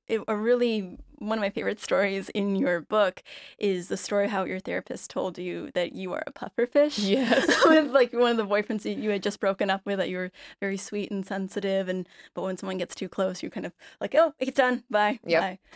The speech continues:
Speaker 1: What,
Speaker 2: Yeah.
Speaker 1: how did that change with, like, your next rela-, or with, with Sean?
Speaker 2: Uh,
Speaker 1: Puffer
Speaker 2: slowly.
Speaker 1: up. <laughs>
Speaker 2: Because I still puffer fished. It's funny, and I s-,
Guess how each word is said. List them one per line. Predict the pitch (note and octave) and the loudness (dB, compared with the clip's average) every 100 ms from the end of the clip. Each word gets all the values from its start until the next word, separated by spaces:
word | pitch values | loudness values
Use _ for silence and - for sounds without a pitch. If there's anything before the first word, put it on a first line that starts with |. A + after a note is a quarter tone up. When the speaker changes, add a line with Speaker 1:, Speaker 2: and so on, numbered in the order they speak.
| - - | -12 0
Speaker 1:
What, | C4 - | 0 2
Speaker 2:
Yeah. | F3 | -2
Speaker 1:
how | C4+ D4 | 2 2
did | C#4+ | 2
that | B3 A#3 | 0 -2
change | - A#3 A#3 G#3+ | -4 -2 -2 -2
with, | G#3 G#3 G3 | -2 -2 -2
like, | F3+ - | -6 -6
your | G3 | -4
next | G3 A#3+ - | -2 -2 -2
rela-, | A3+ G#3 | -4 -2
or | |
with, | F#3+ F#3+ _ | -2 -4 _
with | G3+ | -8
Sean? | - C4+ B3 F#3 - | -4 -4 -4 -6 -2
Speaker 2:
Uh, | G#3 | -2
Speaker 1:
Puffer | F#3 | -2
Speaker 2:
slowly. | - F#3+ F#3+ F3+ E3+ D#3+ D#3 E3 G#3+ - G#3 | -4 2 4 4 4 2 0 -2 -6 -10 -2
Speaker 1:
up. | D4 - F#4 G4+ F#4 | 2 4 6 4 4
<laughs> | - - - | -4 -6 0
Speaker 2:
Because | B3 A#3+ G#3+ | 2 4 2
I | G#3+ | 0
still | - F#3+ | 0 -2
puffer | - D#3+ - D3+ | -2 -2 -2 -4
fished. | - - - - - _ | -4 -6 -10 -18 -20 _
It's | - | -6
funny, | F3+ E3+ D3+ | -2 -2 -2
and | E3 E3 | -2 -2
I | |
s-, | D#3+ - | -2 -4